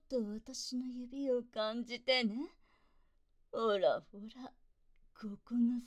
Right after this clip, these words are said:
き？この奥の上のところが気持ちいいのね。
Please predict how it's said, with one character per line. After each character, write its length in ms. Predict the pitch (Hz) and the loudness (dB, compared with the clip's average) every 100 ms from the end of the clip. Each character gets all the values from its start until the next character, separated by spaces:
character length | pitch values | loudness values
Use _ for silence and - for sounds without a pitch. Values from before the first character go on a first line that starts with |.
| - _ | -12 _
き？ 340 | 226 240 277 415 _ _ - - - - _ _ _ _ | -2 0 0 -6 _ _ -20 -20 -20 -20 _ _ _ _
こ 180 | - 143 | -14 -12
の 260 | 160 202 196 180 _ _ _ | -12 -12 -12 -16 _ _ _
奥 400 | 180 208 214 - | 2 2 2 -6
の 480 | 220 175 131 139 151 120 | -6 -6 -12 -14 -14 -14
上 380 | 185 180 220 | -12 -8 -4
の 160 | 240 262 | -4 -4
と 220 | - 269 | 0 0
こ 160 | 262 269 | 10 12
ろ 140 | 269 | 12
が 160 | 214 185 | 12 8
気 220 | - 214 | 6 -8
持 180 | 196 226 233 | -2 -2 -2
ち 360 | - 262 262 262 | -4 2 4 6
い 20 | |
い 40 | |
の 160 | 233 175 | 4 2
ね。 540 | 170 170 165 - 180 | -6 -8 -8 -10 -14